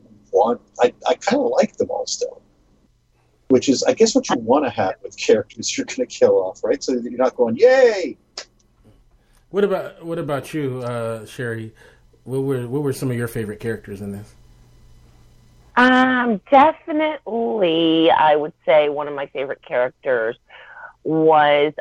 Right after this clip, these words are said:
Speaker 3: um, Shelley Winters. Um,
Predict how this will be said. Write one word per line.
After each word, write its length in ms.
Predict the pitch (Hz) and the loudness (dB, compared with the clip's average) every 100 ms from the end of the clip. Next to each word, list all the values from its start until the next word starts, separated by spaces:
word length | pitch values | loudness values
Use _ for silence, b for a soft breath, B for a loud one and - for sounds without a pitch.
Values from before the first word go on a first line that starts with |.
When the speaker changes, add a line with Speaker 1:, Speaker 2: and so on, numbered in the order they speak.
| - | -6
Speaker 3:
um, 840 | - - 214 156 160 151 147 147 151 _ _ _ _ _ _ _ _ _ _ _ _ _ _ _ _ _ B B - - | -6 -6 -8 -8 -6 -6 -6 -8 -12 _ _ _ _ _ _ _ _ _ _ _ _ _ _ _ _ _ B B -8 2
Shelley 320 | 285 311 302 | 4 4 2
Winters. 680 | 208 170 170 190 208 220 - _ _ _ _ _ _ _ _ B - | 2 0 0 -2 -4 -6 -12 _ _ _ _ _ _ _ _ B 0
Um, 520 | 208 208 202 165 190 | 4 4 4 0 -8